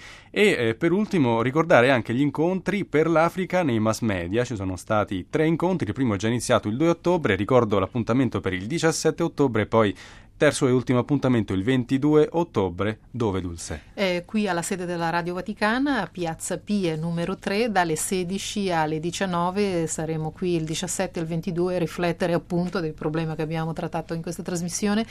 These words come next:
Speaker 2: eh, dell'Africa nei mass media, quali sono i problemi, quali sono le soluzioni e come continuare uno sforzo insieme, eh, tra diversi giornalisti e altre persone interessate, di, eh, portando, quindi uno sforzo di,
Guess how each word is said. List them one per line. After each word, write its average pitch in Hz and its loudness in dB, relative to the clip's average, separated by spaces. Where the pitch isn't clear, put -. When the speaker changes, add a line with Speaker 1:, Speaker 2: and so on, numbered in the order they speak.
Speaker 2:
eh, 156 0
dell'Africa 170 2
nei 165 0
mass 165 -2
media, 160 -2
quali 165 -6
sono 160 -6
i 160 -6
problemi, 175 -4
quali 160 -2
sono 160 -4
le 156 -4
soluzioni 165 -4
e 160 -6
come 170 0
continuare 165 -2
uno 160 -2
sforzo 165 0
insieme, 160 -4
eh, 147 -8
tra 151 -4
diversi 156 -6
giornalisti 156 -4
e - -2
altre 151 -4
persone 170 -6
interessate, 170 -4
di, 175 -4
eh, 156 -4
portando, 170 -6
quindi 170 -2
uno 165 0
sforzo - -4
di, 165 -4